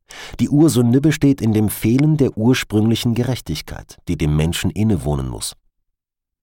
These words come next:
Alle Menschen bedürfen der Erlösung von Sünde und Tod.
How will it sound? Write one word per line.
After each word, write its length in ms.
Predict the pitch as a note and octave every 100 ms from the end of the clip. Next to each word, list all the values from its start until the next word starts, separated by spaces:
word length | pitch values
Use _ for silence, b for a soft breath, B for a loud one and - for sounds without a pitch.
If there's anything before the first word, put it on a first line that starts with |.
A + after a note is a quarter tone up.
| _ _ _ _ _ _ _ _ -
Alle 260 | B2+ D#3+
Menschen 560 | C#3 F2 E2 - D2 B1
bedürfen 460 | - D#2 F#2+ - G2+
der 140 | G2
Erlösung 560 | D#2+ E2 F#2+ F#2+ G2+ G#2
von 280 | - E2 E2
Sünde 380 | E2+ G2+ F#2+ F2+
und 220 | F2 -
Tod. 340 | - - -